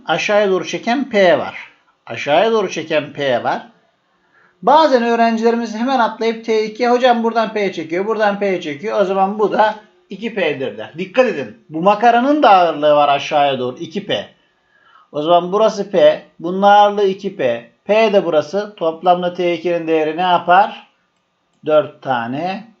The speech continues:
P yapar. Peki T bir'e geldiğimiz zaman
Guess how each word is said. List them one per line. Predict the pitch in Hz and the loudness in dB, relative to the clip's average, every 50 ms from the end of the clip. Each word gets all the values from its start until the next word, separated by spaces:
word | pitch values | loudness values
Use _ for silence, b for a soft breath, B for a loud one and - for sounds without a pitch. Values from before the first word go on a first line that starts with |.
| _ _ _ _ | _ _ _ _
P | - 107 | -14 -12
yapar. | 101 92 76 - - _ - - - _ _ _ _ _ _ _ _ | -12 -12 -12 -16 -20 _ -20 -20 -20 _ _ _ _ _ _ _ _
Peki | - 247 262 254 254 - | -2 -2 -2 -2 0 2
T | 247 233 226 226 | 4 4 6 6
bir'e | 247 269 311 330 | 6 6 6 6
geldiğimiz | 330 269 226 208 196 202 202 202 202 175 | 6 4 4 4 2 0 0 0 -2 -2
zaman | 170 185 175 175 196 262 - - - | 0 0 2 2 0 -2 -4 -8 -16